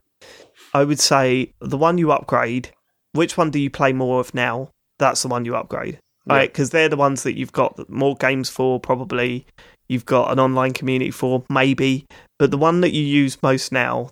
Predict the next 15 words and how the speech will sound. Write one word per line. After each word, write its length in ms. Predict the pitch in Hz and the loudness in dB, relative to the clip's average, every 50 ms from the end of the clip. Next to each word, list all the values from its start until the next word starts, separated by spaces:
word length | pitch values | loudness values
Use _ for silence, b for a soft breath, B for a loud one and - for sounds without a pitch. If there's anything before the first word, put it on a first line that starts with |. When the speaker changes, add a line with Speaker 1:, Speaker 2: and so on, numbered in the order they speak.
| _ _ | _ _
Speaker 1:
that's 220 | 135 127 123 - | 0 2 2 0
the 80 | - 131 | -2 -2
one 100 | 127 123 | -2 -2
you 100 | 120 120 | -4 -6
should 180 | - - 123 127 | -6 -4 -2 -2
upgrade. 440 | 123 117 - - 123 123 123 120 B B B B B B B | -2 -2 -2 -4 -4 -4 -4 -6 B B B B B B B
Uh, 40 | - | -10
maybe 480 | 220 131 156 190 220 285 320 - 453 403 | -8 -6 -2 0 2 2 4 4 4 2
not 220 | 381 359 - - | 2 2 2 0
a 40 | - | 0
P 220 | - - - 147 135 | -2 -2 0 0 0
S 140 | 131 - | 0 -2
four 220 | - - 139 127 - | -6 -8 -10 -10 -10
Pro, 340 | - - - 131 127 120 117 | -8 -2 -2 0 0 0 -4
though, 300 | - - - - - | -8 -10 -12 -12 -14